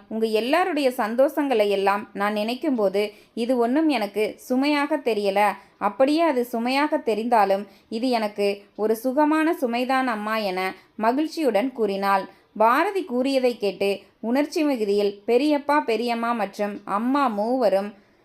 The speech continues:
அவள் கைகளை பிடித்து தங்களோட கண்களில் ஒற்றிக்கொண்டனர். பாரதி அண்ணன் சிதம்பரத்தை, "அண்ணா, என்னோட முடிவு உனக்கு இப்ப சந்தோஷம் தானே?" என்று கேட்பது போல் அவள் அண்ணனை பார்த்தாள்.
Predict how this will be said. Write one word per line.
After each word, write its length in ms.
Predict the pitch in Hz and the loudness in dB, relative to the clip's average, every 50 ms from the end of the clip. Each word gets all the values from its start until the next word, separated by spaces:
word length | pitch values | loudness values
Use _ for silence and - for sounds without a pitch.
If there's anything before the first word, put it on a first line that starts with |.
| _ _ | _ _
அவள் 300 | - 202 208 220 220 214 | -2 0 2 2 2 4
கைகளை 460 | 220 220 220 233 277 311 339 320 330 262 | 4 4 4 4 4 0 0 0 0 0
பிடித்து 540 | - 214 208 202 196 196 202 196 - - - _ - | 0 -2 -2 -2 0 0 0 0 -2 -6 -10 _ -2
தங்களோட 560 | 220 226 247 269 285 294 302 285 285 294 285 | -2 0 0 2 2 4 6 6 4 4 2
கண்களில் 560 | 254 214 202 226 254 262 247 202 214 247 247 | 2 2 2 2 0 0 2 2 2 0 -2
ஒற்றிக்கொண்டனர். 840 | 214 202 208 - 233 226 - 214 202 196 196 202 202 196 196 190 - - - _ _ _ _ _ _ _ _ _ _ _ _ _ _ - 208 | -4 -4 -4 -6 -6 -2 -2 -2 0 0 0 0 0 0 0 -2 -2 -6 -14 _ _ _ _ _ _ _ _ _ _ _ _ _ _ -8 -2
பாரதி 600 | 214 214 226 254 311 311 254 202 202 208 202 - - | 0 2 2 2 2 2 2 0 0 -4 -4 -6 -6
அண்ணன் 320 | - 208 226 233 226 233 233 - | -6 -4 -2 0 -2 -2 -2 -4
சிதம்பரத்தை, 760 | 226 220 262 285 302 311 262 220 - - 196 196 202 196 - - _ - | -4 -2 0 2 2 4 2 2 2 2 2 2 0 0 -6 -10 _ -10
"அண்ணா, 540 | - 180 202 220 233 226 214 196 185 - - - | -8 -6 -4 -2 0 0 0 -2 -4 -6 -10 -8
என்னோட 420 | 196 214 226 247 269 277 262 247 220 | -4 -2 -2 0 0 0 0 0 -2
முடிவு 540 | 214 214 240 269 247 220 214 220 214 185 - - | -2 -4 -4 -4 -2 -2 0 0 -2 -2 -4 -6
உனக்கு 300 | - 220 254 294 294 339 | -4 -2 -2 -2 -2 -4
இப்ப 200 | 294 - 226 220 | -4 -2 -2 -2
சந்தோஷம் 580 | 220 214 196 208 214 247 302 294 330 285 254 196 | -2 -2 -4 -2 0 -2 -2 0 -2 -4 -2 0
தானே?" 440 | 185 175 190 226 233 214 190 - - - _ - | 0 -2 0 -2 -2 -4 -6 -8 -14 -18 _ -6
என்று 300 | 208 220 208 214 214 214 | -6 -4 -2 -4 -4 0
கேட்பது 480 | 226 226 240 262 - 285 254 220 208 | 2 2 2 2 0 0 -2 -2 -2
போல் 320 | - 190 202 202 202 202 - - _ | 0 2 2 2 2 0 -8 -18 _
அவள் 260 | - 196 208 220 220 208 | -2 0 2 2 2 2
அண்ணனை 460 | 202 208 233 254 269 240 220 240 247 | 0 0 0 -2 -2 -2 -2 -2 0
பார்த்தாள். 520 | - 208 190 196 202 - 202 202 190 185 | 2 2 2 2 2 2 2 2 2 0